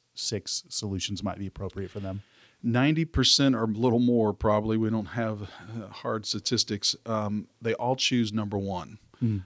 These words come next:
Speaker 2: Um, every church wants to take the most least invasive
Speaker 1: Which is the
Speaker 2: surgery.
Speaker 1: consultation.
Speaker 2: Yeah,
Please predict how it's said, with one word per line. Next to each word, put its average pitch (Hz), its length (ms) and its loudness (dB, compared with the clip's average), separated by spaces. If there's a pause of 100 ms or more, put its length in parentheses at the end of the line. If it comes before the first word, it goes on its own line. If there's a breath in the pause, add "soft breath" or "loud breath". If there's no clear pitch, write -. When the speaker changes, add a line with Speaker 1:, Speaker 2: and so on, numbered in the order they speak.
(120)
Speaker 2:
Um, 101 340 -6
every 117 220 0
church 113 340 0
wants 104 240 -2
to 107 80 -12
take 107 280 -4
the 104 100 -4
most 107 340 -2
least 110 300 0
invasive 104 840 -2
Speaker 1:
Which 120 200 2
is 113 120 4
the 120 80 6
Speaker 2:
surgery. 113 100 4
Speaker 1:
consultation. 113 720 2
Speaker 2:
Yeah, 98 200 2